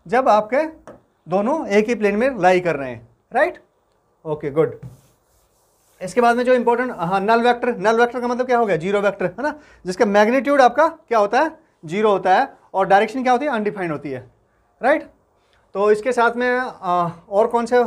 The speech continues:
और भी कोई वेक्टर सिंपल कुछ जो हमें काम में लगता है वो हम, आ, कंसीडर कर रहे हैं इसमें, बाकी और भी कोई डेफिनेशन दिए होंगे बेटा, अलग तरह के वेक्टर दिए होंगे,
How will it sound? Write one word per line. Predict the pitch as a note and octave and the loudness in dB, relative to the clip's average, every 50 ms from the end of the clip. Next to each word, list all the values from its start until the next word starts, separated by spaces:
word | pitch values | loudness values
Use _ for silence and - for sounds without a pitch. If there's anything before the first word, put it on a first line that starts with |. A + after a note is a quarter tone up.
| G3 - - _ _ _ _ _ _ _ _ _ _ _ _ _ _ - | 0 -6 -16 _ _ _ _ _ _ _ _ _ _ _ _ _ _ -2
और | F#3 G3 G#3 | 0 0 0
भी | A#3 B3 | 2 4
कोई | - B3 B3 | 6 8 8
वेक्टर | B3+ B3 B3+ B3+ B3 B3 A#3+ | 8 6 4 2 2 2 0
सिंपल | A#3+ A#3+ A3+ A3 A#3+ A#3+ A#3+ | -2 -4 -4 -2 0 0 0
कुछ | A#3+ B3+ A#3+ B3 | 0 -2 -2 -2
जो | A3 A3+ | -2 -2
हमें | A3 A3+ A3+ | -2 -2 -2
काम | A3+ G#3+ A3 A3 | -2 -2 -2 0
में | A3+ | 0
लगता | A3 G3+ G#3+ A3+ A3 G#3 | -2 -2 -2 -2 -2 -2
है | B3+ D4 | -2 -2
वो | C4 B3+ B3 A#3 | 0 4 4 4
हम, | A3+ A3+ A3 G#3+ | 4 2 0 -4
आ, | G3 E3 E3 E3 E3 D#3+ | -4 -2 -2 0 -2 -2
कंसीडर | D#3+ - - F3+ F#3+ G3+ G#3+ A3 | -6 -8 -8 -8 -6 -4 -4 -2
कर | G3+ G#3 | -2 -2
रहे | F#3+ F#3+ | -2 -2
हैं | F3+ E3 | -4 -4
इसमें, | G3 B3+ C#4 A3+ | -6 -8 -6 -2
बाकी | G3 G3 F#3+ A3+ A3 | -2 -2 0 2 2
और | G#3 G#3+ G#3 | 2 2 2
भी | G#3+ A3 | 2 0
कोई | A3 G#3+ G#3+ | 0 0 0
डेफिनेशन | G#3 F#3 G#3 G3+ F#3+ G3 F#3+ | 0 -2 -4 -6 -8 -8 -6
दिए | F#3 F3 | -4 -4
होंगे | E3 E3+ | -4 -4
बेटा, | F#3+ G3+ F#3+ - | -4 -6 -4 -2
अलग | E3+ F3+ F#3+ G3 - | -2 -2 -2 -2 -4
तरह | G3 F#3+ | -6 -6
के | F#3+ | -6
वेक्टर | F3 E3 - G3 | -6 -6 -8 -8
दिए | F3 F3+ F3 | -8 -6 -4
होंगे, | D#3 D#3 G3 B3 | -2 0 0 -2